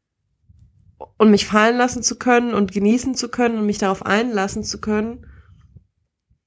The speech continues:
Weil ich irgendwie, glaub ich, relativ schnell hatte ich auch so ein Feedback-Erlebnis und dachte, und hatte auch einfach Spaß daran. Und dachte so, okay, so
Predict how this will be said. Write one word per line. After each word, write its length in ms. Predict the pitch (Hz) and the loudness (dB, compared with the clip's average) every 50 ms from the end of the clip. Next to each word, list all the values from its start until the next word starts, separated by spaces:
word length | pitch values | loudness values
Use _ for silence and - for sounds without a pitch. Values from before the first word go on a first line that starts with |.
| _ _ _ _ _ _ _ _ _ _ | _ _ _ _ _ _ _ _ _ _
Weil 160 | - 214 208 208 | 0 2 2 2
ich 100 | 214 233 | 2 0
irgendwie, 200 | 240 226 233 233 | -2 -2 0 0
glaub 160 | 220 220 214 | 2 0 0
ich, 140 | 202 - 190 | 0 -2 0
relativ 340 | 202 214 254 262 - 269 - | 2 2 2 2 0 -4 -4
schnell 800 | - - - 208 196 196 208 214 226 226 233 240 240 233 233 - | -4 -2 0 2 4 4 4 4 4 4 4 2 2 0 -2 -4
hatte 260 | - 208 220 214 214 | -4 -2 -2 -2 -4
ich 140 | 208 - - | -6 -2 0
auch 120 | 190 208 208 | 0 0 0
so 140 | - 208 202 | 0 0 0
ein 180 | 196 202 202 | 0 0 -2
Feedback-Erlebnis 1400 | 196 - - - 214 220 214 - _ _ - 196 190 190 196 - - 185 185 180 185 185 185 196 190 185 185 190 - | -4 -6 -6 -2 0 0 -2 -2 _ _ 2 2 2 2 0 -2 -2 0 2 2 0 0 0 0 -2 0 -2 -2 -4
und 100 | 185 180 | -6 -8
dachte, 400 | 185 175 - - 196 190 185 - | -8 -10 -10 -10 -8 -6 -6 -4
und 140 | - 185 180 | -4 0 2
hatte 260 | 208 214 208 233 208 - | 4 4 4 4 2 0
auch 100 | 180 - | -2 -4
einfach 260 | - 185 175 202 190 | -4 -4 -4 -4 -4
Spaß 480 | 175 - - - - 214 214 208 - - | -4 -4 -4 -4 -4 -4 -4 -6 -6 -8
daran. 400 | - 202 202 - 196 196 196 196 - - - - - - _ _ _ | -10 -12 -10 -10 -10 -10 -10 -12 -16 -20 -20 -20 -20 -20 _ _ _
Und 80 | - 202 | -4 -2
dachte 140 | 202 185 - | -2 -2 -2
so, 120 | - 202 | -4 -8
okay, 240 | 190 190 - 208 196 | -6 -2 0 0 2
so 440 | 190 190 196 190 190 196 190 190 | 2 2 2 2 2 2 0 -2